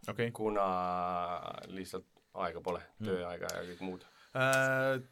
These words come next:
Speaker 1: see on ikkagi väga hästi neil välja, siin on lisatud nüüd ka mingi, äh, käputäis mänge veel, äh,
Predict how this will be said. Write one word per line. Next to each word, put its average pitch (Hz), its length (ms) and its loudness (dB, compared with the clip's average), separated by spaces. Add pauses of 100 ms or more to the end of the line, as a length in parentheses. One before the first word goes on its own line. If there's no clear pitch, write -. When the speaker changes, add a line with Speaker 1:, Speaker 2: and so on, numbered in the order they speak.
Speaker 1:
see - 120 4
on 269 120 6
ikkagi 247 180 6
väga 254 240 6
hästi 247 220 4
neil 160 140 6
välja, 196 180 4 (160)
siin 190 160 -2
on 165 80 0
lisatud 180 280 0
nüüd 131 120 0
ka 180 100 6
mingi, 123 380 2 (180)
äh, 117 320 8
käputäis 127 380 4
mänge 139 240 2
veel, 110 340 2
äh, 110 240 6